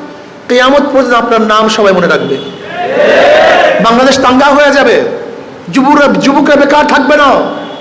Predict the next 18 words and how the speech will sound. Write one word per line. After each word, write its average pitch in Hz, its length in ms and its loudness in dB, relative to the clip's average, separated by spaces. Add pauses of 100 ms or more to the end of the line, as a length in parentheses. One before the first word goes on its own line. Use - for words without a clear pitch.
(680)
আমাদের 294 420 2
অর্থনীতি 285 500 2
অনেক 294 420 2
বেশি 311 380 2
চাঙ্গা 302 260 2
হয়ে 311 280 4
যাবে, 311 300 2 (880)
শক্তিশালী 320 580 2
হয়ে 320 220 4
যাবে। 320 380 2 (1200)
কাজে 202 180 2
বাংলাদেশের 202 680 2
বেকার 202 760 0
যুবকদেরকে, 185 1120 0
বাংলাদেশের 214 560 0
বেকার 214 400 0
মানুষদেরকে 240 880 2 (840)
কিভাবে 294 800 2